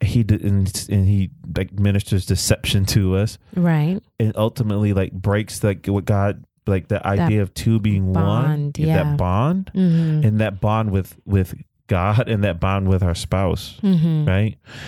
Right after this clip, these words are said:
Speaker 1: And that's what he wants to do. Um, and so now here's what, what does that mean for us? Catch ourselves. When we feel ourselves moving towards isolation, catch that,
Speaker 2: Mm-hmm.
Speaker 1: right?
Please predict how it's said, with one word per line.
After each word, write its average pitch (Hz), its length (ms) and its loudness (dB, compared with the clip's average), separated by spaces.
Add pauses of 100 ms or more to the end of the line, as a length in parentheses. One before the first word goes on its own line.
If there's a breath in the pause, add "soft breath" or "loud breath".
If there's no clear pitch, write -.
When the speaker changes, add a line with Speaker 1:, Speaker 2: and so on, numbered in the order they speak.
(240 loud breath)
Speaker 1:
And 101 100 2
that's 98 160 0
what 104 80 0
he 104 100 2
wants 95 280 0
to 90 80 -4
do. 92 380 0 (200)
Um, 90 540 0 (460 loud breath)
and 107 80 -2
so 107 240 0
now 113 260 0
here's 117 260 0
what, 110 200 -2
what 104 120 0
does 113 100 0
that - 140 -2
mean 107 180 2
for - 160 -6
us? - 380 -2 (800 loud breath)
Catch 135 280 0
ourselves. - 580 -2 (320)
When 98 120 0
we 117 120 2
feel 135 340 -2
ourselves 120 320 -2
moving 117 280 0
towards 110 300 -2
isolation, 98 840 -2 (640)
catch - 320 0
that, - 280 -2 (300)
Speaker 2:
Mm-hmm. 175 420 2 (400)
Speaker 1:
right? 113 300 0